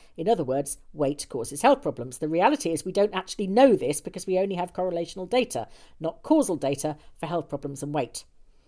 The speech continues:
Correlational data also tells us things such as the number of people who drowned falling into a pool increases when Nicolas Cage has appeared in films, or that as per capita cheese consumption increases, so do the numbers of people who died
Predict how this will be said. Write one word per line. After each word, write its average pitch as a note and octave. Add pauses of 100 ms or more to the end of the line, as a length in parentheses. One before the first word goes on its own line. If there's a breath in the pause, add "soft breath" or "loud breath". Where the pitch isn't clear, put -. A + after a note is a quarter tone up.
(160)
Correlational G#3+
data F#3
also G3+
tells D3+
us D3
things E3
such -
as D#3
the F3+
number F3+
of F3+
people F#3
who F#3
drowned G3
falling G#3
into G3+
a -
pool A3+ (280 loud breath)
increases A3+
when A#3
Nicolas A#3+
Cage A#3+
has A3
appeared A#3+
in A#3+
films, G3+ (400 soft breath)
or G3
that G3
as G#3+
per A3+
capita A3+
cheese A3+
consumption G3+
increases, A3
so A#3
do G#3
the A3+
numbers A3
of G#3+
people G#3+
who G#3
died F#3+